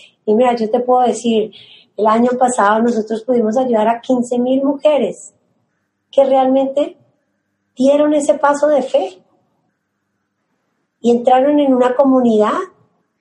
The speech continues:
en donde dejaron que, que Dios hiciera el trabajo, se acercara a ellas,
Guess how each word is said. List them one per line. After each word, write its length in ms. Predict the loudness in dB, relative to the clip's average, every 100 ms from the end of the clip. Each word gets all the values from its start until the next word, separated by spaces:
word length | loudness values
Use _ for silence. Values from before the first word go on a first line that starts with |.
| -2
en 140 | 2
donde 260 | 2 2 2
dejaron 640 | 0 0 2 2 0 -2
que, 400 | 0 0 0 -6 -14 -4
que 120 | 0
Dios 280 | 0 0 -2
hiciera 280 | 0 0 0
el 100 | 2
trabajo, 560 | 2 4 2 -2 -6 _
se 140 | _ -2
acercara 460 | 0 2 2 4 4
a 40 |
ellas, 600 | 2 2 0 -2 -6 -14